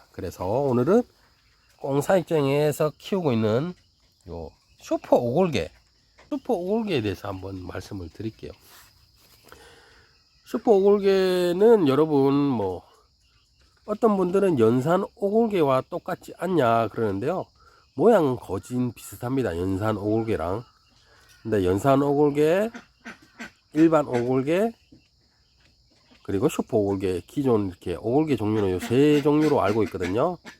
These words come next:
그리고 또 백봉 오골개도 있어요. 네 종류네요. 아, 백봉 오골개는 취급을 안 했지만 워낙 백봉 오골개 자체가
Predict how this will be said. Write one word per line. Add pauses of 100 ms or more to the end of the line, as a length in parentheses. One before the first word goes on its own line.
(160)
그리고
또
백봉
오골개도
있어요.
네
종류네요. (1160)
아,
백봉
오골개는 (320)
취급을
안
했지만
워낙 (1120)
백봉
오골개
자체가